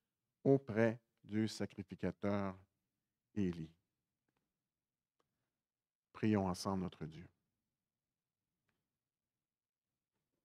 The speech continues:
Oui, ta parole est magnifique, Seigneur notre Dieu, qu'elle nous fasse du bien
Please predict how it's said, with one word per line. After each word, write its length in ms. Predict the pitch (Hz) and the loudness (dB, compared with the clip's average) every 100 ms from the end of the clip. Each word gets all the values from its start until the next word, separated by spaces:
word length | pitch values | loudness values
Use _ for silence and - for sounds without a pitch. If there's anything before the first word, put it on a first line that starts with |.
| _ _ _ _ - _ _ _ _ _ _ _ _ _ _ _ | _ _ _ _ -20 _ _ _ _ _ _ _ _ _ _ _
Oui, 120 | 143 | 8
ta 140 | 147 135 | 10 10
parole 400 | 139 117 135 139 | 10 10 12 12
est 80 | 120 | 8
magnifique, 640 | 127 135 123 - 139 139 | 6 6 4 4 4 4
Seigneur 480 | - 131 120 127 131 | 0 2 6 6 6
notre 300 | 117 - 113 | 2 2 -2
Dieu, 420 | 87 92 117 135 | 0 2 4 2
qu'elle 400 | - 135 135 127 | 4 6 6 6
nous 120 | 127 | 4
fasse 440 | 120 - 139 135 - | 2 4 4 4 -2
du 120 | 117 | -2
bien 640 | 120 104 113 123 131 131 | -2 -2 2 4 2 0